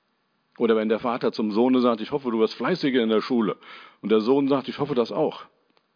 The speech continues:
Dann hat der Vater den Hoffnungsbegriff noch in einer richtigen Weise gebraucht,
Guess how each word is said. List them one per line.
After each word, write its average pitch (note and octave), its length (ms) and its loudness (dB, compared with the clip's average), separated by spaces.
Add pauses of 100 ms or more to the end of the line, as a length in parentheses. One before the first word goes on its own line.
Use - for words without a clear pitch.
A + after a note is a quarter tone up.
(200)
Dann E3 320 -2
hat C3 160 -6
der G#2+ 100 0
Vater B2 360 -6
den G#2+ 180 -2
Hoffnungsbegriff A#2 720 -6
noch G#2+ 120 -4
in F2+ 60 -4
einer F#2+ 260 -2
richtigen G2 380 -8
Weise F#2 300 -2
gebraucht, G2 480 -4